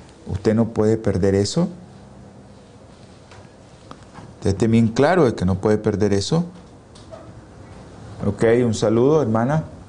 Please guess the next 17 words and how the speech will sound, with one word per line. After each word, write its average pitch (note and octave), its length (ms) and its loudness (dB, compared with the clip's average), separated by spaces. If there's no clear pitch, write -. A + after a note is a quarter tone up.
Gracias, E3 320 2
producción. A#2 440 2
Eh, B2 340 2
yo C#3 180 6
espero E3 380 2
que, G2 540 0
que G#2+ 100 2
ustedes, A#2+ 760 2
eh, F2+ 520 2
eh, G2 380 2
puedan F3 280 2
entender A#2+ 380 0
lo B2 120 0
que A2 80 -2
nosotros G2 380 -2
queremos G#2 600 0
transmitirle, C3+ 800 0